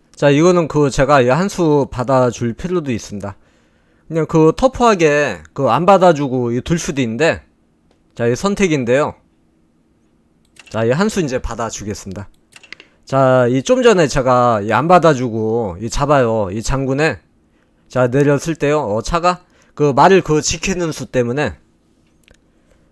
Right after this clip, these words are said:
자, 이 그런 수가 있어가지고, 어, 한번 받아줬고요. 예,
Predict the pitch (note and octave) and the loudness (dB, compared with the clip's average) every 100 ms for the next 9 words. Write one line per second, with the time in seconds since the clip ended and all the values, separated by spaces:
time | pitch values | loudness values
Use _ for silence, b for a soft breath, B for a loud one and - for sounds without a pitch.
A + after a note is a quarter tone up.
0 | _ _ _ G#2 G#2+ A2+ C3+ F3 A#3 A3+ | _ _ _ -6 -2 0 2 4 4 4
1 | G3 D#3 A#2 B2+ A#2 G#2+ G#2 G#2+ F2 G2+ | 4 2 2 -2 -2 -4 -4 -8 -6 -6
2 | G#2 D3+ C3+ B2 A2+ A2 A2 G2+ G#2+ - | -4 -4 -2 -2 -4 -4 -4 -4 -10 -6
3 | G2+ C3 F#3 _ _ _ _ _ _ _ | -2 -2 -4 _ _ _ _ _ _ _
4 | _ _ _ _ _ _ _ - - _ | _ _ _ _ _ _ _ -20 -20 _
5 | _ _ _ _ _ - _ _ _ - | _ _ _ _ _ -20 _ _ _ -20
6 | A2 | -18